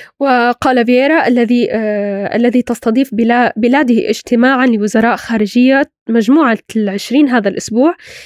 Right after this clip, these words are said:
إن تصريحات وزير الخارجية الإسرائيلي، آه، يسرائيل كاتس غير مقبول، آه، غير مقبولة بطبيعتها وكاذبة بمضمونها، واصفا إياها بأنها مشينة.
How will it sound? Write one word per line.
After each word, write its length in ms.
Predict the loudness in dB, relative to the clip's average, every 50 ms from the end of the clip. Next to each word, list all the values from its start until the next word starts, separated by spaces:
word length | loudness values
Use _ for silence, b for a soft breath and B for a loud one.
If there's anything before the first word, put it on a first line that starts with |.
| B B 0
إن 180 | 2 2 2 0
تصريحات 560 | -2 -4 0 -2 -2 -2 0 -2 -2 0 2
وزير 300 | 0 2 2 0 0 0
الخارجية 540 | -2 -2 -2 0 0 0 0 2 0 0 0
الإسرائيلي، 960 | 0 0 -2 0 -2 -2 -4 -2 -2 -2 0 0 -2 -4 -2 0 0 0 0 B B B B B B B -4 -2
آه، 380 | -2 0 0 0 0 0 0
يسرائيل 760 | 0 0 -2 -2 -2 -4 -2 -2 0 2 2 2 2 0 -2 -6 -6
كاتس 380 | -4 -4 -4 -4 -6 -6 -6 -2
غير 280 | 0 0 2 2 2 2
مقبول، 600 | 2 2 0 0 0 2 4 4 2 2 0 -4 _ _ -2
آه، 200 | 0 2 2 2
غير 200 | 2 2 2 2
مقبولة 400 | 2 0 0 0 2 4 4 2
بطبيعتها 760 | 0 0 -2 -2 -2 -2 0 -2 -2 0 0 0 2 2 0
وكاذبة 560 | 0 0 0 -2 0 0 0 0 2 2 0
بمضمونها، 840 | 0 -2 -2 -4 -4 -4 -4 -4 -4 -4 -4 -4 -2 -2 -2 0
واصفا 500 | 2 0 0 0 0 -2 -2 0 2 2
إياها 320 | 4 4 2 2 2 0 0
بأنها 500 | 0 0 0 2 2 2 2 0 0 0
مشينة. 600 | 0 -2 -4 -6 -8 -6 -6 -6 -8 -10 _